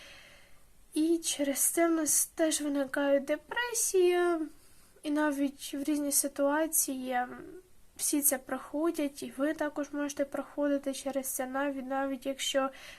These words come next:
там спор в батьків вдома або якісь проблеми вдома, а ви теж через це проходите, виникає теж депресія,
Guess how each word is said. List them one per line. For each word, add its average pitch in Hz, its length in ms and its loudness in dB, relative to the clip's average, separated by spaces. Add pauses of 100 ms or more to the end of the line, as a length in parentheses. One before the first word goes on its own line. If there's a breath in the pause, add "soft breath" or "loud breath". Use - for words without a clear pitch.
там 254 200 -10
спор 285 320 2
в 269 280 -2
батьків 269 680 -2
вдома 269 680 0
або 254 220 0
якісь 269 300 -6
проблеми 285 540 0
вдома, 269 440 -2 (440 loud breath)
а 269 100 -2
ви 262 200 -4
теж 277 380 2
через 269 360 -4
це 254 100 -2
проходите, 285 840 -4
виникає 262 480 -2
теж 262 240 -10
депресія, 269 920 -2